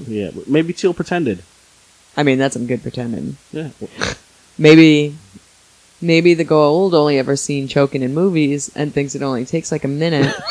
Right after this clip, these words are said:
Speaker 1: <laughs>
Speaker 2: Since they are built on human physiology, I can tell you, it takes six minutes at least.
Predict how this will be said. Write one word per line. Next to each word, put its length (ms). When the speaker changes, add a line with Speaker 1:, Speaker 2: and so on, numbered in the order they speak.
Speaker 1:
<laughs> 140
Speaker 2:
Since 320
they 180
are 60
built 260
on 160
human 240
physiology, 640
I 60
can 120
tell 220
you, 180
it 80
takes 220
six 220
minutes 280
at 100
least. 680